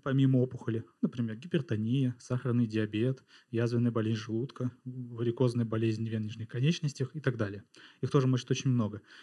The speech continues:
И то, что зависит от докторов, это методы лечения, которые используются. Поскольку для разных типов опухоли, для разных стадий опухоли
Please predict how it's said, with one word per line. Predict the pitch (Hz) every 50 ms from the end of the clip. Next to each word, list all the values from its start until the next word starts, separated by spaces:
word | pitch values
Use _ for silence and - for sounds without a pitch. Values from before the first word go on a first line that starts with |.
| - - - _ _ _
И | - 202 240 294 311 311 - - - _ _ _ _ _ _ _ _
то, | - 143
что | 127 - 135
зависит | 123 131 127 127 117 - - -
от | 117 110
докторов, | 110 - - - 123 160 254 247 -
это | 135 120 127 123
методы | 117 120 147 156 156 - 127 120
лечения, | 117 110 - - 135 131 117 107
которые | - 107 - 117 107 110
используются. | 104 - - 120 104 98 95 98 101 - - 113 - _ _ _ _ _ _ _ _ _ _ _ _ _ _ _ _ _ _ _ _ _ _ - -
Поскольку | - - - - 123 120 123
для | 113 120 127
разных | 131 143 131 135 123
типов | - - - - 113 - -
опухоли, | 196 196 - 208 - 196 185 185 185 - - -
для | 131 117
разных | 117 120 110 110 110 101
стадий | - - 117 113 113 120 160
опухоли | 175 175 - 175 - 170 165 165 156